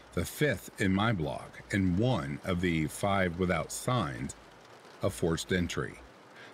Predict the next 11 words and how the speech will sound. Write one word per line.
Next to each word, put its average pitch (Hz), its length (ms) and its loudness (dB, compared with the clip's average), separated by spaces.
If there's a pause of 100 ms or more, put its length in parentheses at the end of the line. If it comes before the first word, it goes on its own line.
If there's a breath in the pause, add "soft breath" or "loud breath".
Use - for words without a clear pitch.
The 95 80 0
police 147 500 2
wouldn't 101 320 4
tell 110 180 4
me 92 160 6
much 101 640 2
about 87 380 0
the 85 340 2
other 92 260 4
incidents 80 680 -2
and 76 200 0